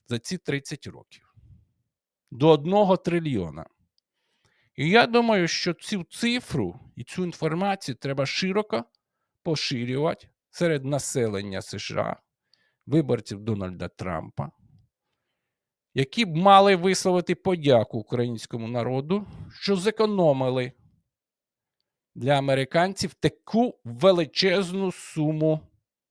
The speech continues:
в доларах, майже трильйон. І, шановні друзі, хочу сказати, що, що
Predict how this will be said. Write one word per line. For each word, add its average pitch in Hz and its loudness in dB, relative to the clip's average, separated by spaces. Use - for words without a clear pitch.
в 110 -16
доларах, 104 2
майже 156 4
трильйон. 123 0
І, 247 -2
шановні 190 0
друзі, 175 2
хочу 147 -6
сказати, 139 -4
що, 135 0
що 139 -4